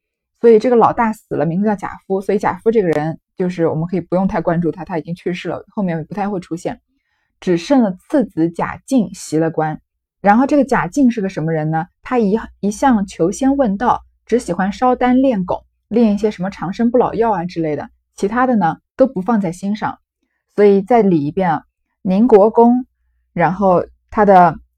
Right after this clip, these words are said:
儿子贾代化，贾代化的儿子贾敬，贾敬，贾敬在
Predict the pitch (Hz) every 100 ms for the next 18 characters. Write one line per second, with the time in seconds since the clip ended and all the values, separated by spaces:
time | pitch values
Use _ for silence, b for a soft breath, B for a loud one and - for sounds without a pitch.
0 | - 165 175 208 196 190 - - 202 -
1 | 226 - - _ _ - 135 214 214 240
2 | 208 156 160 190 185 - 175 160 - 226
3 | _ _ _ _ - 147 170 233 196 -
4 | _ _ _ - 170 180 240 202 185